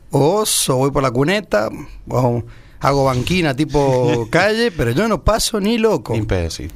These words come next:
Speaker 2: Yo he llegado a cruzar de calle por no pasar debajo de una escalera.
Speaker 1: Yo también, sí.
Speaker 2: La gente que arregla ahí los te-, los telefonistas, de los,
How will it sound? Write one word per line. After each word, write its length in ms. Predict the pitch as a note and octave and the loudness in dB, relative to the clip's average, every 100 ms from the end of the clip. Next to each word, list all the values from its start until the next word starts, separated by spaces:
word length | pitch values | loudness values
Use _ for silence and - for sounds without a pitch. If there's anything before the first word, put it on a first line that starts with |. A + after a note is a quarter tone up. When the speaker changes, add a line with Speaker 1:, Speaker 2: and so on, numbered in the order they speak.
| - | -12
Speaker 2:
Yo 140 | - D3 | -2 0
he 40 | |
llegado 200 | D3 C#3 | 2 2
a 40 | D3 | 0
cruzar 300 | G#2+ G2 D3 | -2 0 0
de 100 | A2+ | 0
calle 240 | D#3 D#3 | 0 0
por 120 | C#3+ A#2+ | -2 -2
no 80 | |
pasar 320 | A#2+ A#2 B2 A#2 | -2 0 0 0
debajo 260 | A2 A2+ A2+ | 0 -2 0
de 40 | |
una 80 | A#2 | -2
escalera. 440 | G2 A2 G2+ F#2 - - | 0 0 -2 -2 -8 -6
Speaker 1:
Yo 140 | C3+ | -2
también, 280 | C#3 E3 F3+ | 0 0 -2
sí. 100 | - | 0
Speaker 2:
La 80 | F#3 | -2
gente 260 | C#3 A#2+ A2+ | 0 -2 0
que 80 | |
arregla 320 | G#2+ B2 C3 A#2 | 0 0 0 0
ahí 80 | |
los 220 | A#2 G#2+ - | 0 -2 -4
te-, 80 | - | -4
los 180 | G2+ - | -4 -4
telefonistas, 920 | F#2 - A2+ C#3 C3 A#2 A2 G#2 F2 | -6 -4 0 2 2 0 0 -2 -4
de 160 | F2+ G2 | -6 -6
los, 520 | G2+ F#2+ F#2 - - | -4 -4 -6 -10 -14